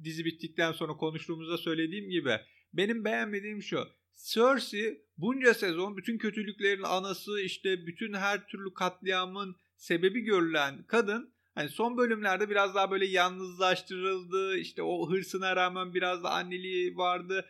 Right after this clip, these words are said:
Birkaç sezondur zaten an-, nasıl bir çocuklarına iyi anne olmak için uğraştığını da biliyoruz. Bunca sezon herkesin işte beğendiği, ö-, bütün işte köleleri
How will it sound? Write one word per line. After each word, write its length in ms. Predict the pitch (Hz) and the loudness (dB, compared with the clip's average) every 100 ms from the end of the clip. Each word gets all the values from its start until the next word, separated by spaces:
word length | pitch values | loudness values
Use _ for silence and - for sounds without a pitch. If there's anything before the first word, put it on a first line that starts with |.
| - | -14
Birkaç 520 | 135 135 190 190 - _ _ | -14 -2 0 0 -6 _ _
sezondur 560 | - 180 180 185 185 175 | -4 0 0 -2 -2 -2
zaten 340 | 180 175 180 - | -2 -2 -4 -4
an-, 320 | 165 170 170 | -4 -4 -6
nasıl 280 | 170 170 185 | -6 -6 -6
bir 280 | 185 180 - _ _ - | 0 0 -2 _ _ -6
çocuklarına 480 | 170 165 175 180 175 | 0 0 0 -2 -2
iyi 240 | 175 185 | -2 0
anne 260 | 170 175 185 | 0 0 -4
olmak 340 | 180 180 180 | -6 -4 -6
için 160 | - 175 | -6 -10
uğraştığını 560 | 175 175 170 190 190 | -2 0 0 -2 -6
da 120 | 190 160 | -6 -6
biliyoruz. 400 | 135 170 294 - _ _ | -4 -4 -6 -14 _ _
Bunca 380 | 143 240 254 226 | 0 0 8 6
sezon 400 | 208 175 190 208 | 8 4 2 0
herkesin 600 | 180 190 196 202 185 190 | 2 2 2 -2 -4 -6
işte 320 | 175 190 165 | -4 -2 2
beğendiği, 800 | 175 175 175 175 170 160 180 185 | 4 6 6 4 0 -6 0 2
ö-, 320 | - 170 147 - _ _ | 4 0 -2 -12 _ _
bütün 220 | 196 180 | -4 -2
işte 280 | 175 180 175 | -2 -2 2
köleleri 460 | 170 175 185 185 | 4 4 6 4